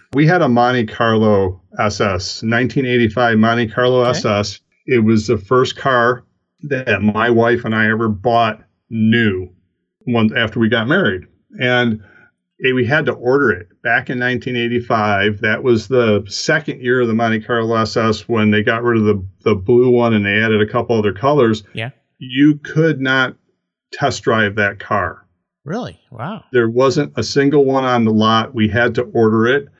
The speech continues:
Speaker 1: So we ordered it, and then there was a trucker strike.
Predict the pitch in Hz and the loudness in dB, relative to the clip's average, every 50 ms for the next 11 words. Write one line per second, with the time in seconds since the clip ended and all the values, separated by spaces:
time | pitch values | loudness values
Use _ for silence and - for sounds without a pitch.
0 | _ _ _ - - - 143 131 123 123 120 120 131 143 156 156 143 127 120 120 | _ _ _ -4 0 2 2 4 4 4 4 4 4 4 4 2 2 2 2 2
1 | 120 127 - _ _ _ _ _ _ _ _ _ - 123 113 110 110 110 110 107 | 2 0 -4 _ _ _ _ _ _ _ _ _ -4 -2 0 0 2 2 2 2
2 | 104 104 107 101 - 101 92 - - 131 135 - - 123 - - - - - 85 | 0 0 -2 -4 -4 -8 -10 -6 -4 -2 -2 -2 -2 -4 -4 -4 -6 -8 -8 -8
3 | 78 76 - | -8 -10 -14